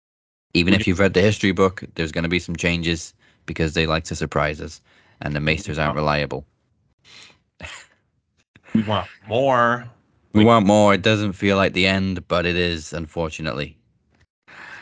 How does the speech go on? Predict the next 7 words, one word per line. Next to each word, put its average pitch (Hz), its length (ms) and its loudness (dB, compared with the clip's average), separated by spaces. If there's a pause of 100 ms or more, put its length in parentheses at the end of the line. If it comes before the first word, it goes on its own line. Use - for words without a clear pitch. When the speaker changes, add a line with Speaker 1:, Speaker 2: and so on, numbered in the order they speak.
(260)
Speaker 1:
Um, 82 400 0
so 101 260 -2 (680)
Speaker 2:
I 120 160 -8
wanna 107 240 -2
know 90 140 -2
where 92 200 -2
I, 117 200 -2